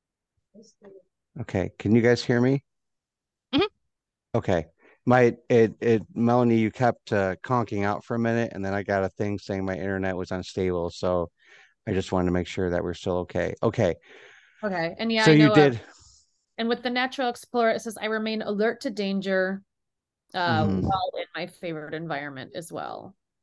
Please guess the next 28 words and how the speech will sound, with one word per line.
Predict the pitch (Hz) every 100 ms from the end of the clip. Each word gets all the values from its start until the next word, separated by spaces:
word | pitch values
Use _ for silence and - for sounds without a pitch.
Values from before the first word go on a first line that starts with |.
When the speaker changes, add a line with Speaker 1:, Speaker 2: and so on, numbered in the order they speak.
| _
Speaker 1:
Okay. | 123 - 156 113 - - - _
So | - - - 175 117 101 123 - _ _ -
you | 113 151 190 185
are | 139 131 127 127 131 139 -
checking | - 131 - 131 127 123 123 127 127 _ _ _ _ _
for | 117 113 -
all | 123 135
of | 147
that | 151 -
stuff. | - - 107 104 139 - - _ _
I | 113 113 147
need | 143 120 -
to |
check | - - 92 -
something, | - 87 - 95 101 143
so | - 98
give | 87 98
me | 107
a | 123
second. | - 90 - 95 127 - _ _ - - _ _ _ _
Uh, | 107 95 92 87 87 -
so | - - 117
it, | 113 110 104 _
it's, | - 110 107 - - - - _ _ _ _ -
you | 107
said | - 120
it | 113
was, | 110 101 95 -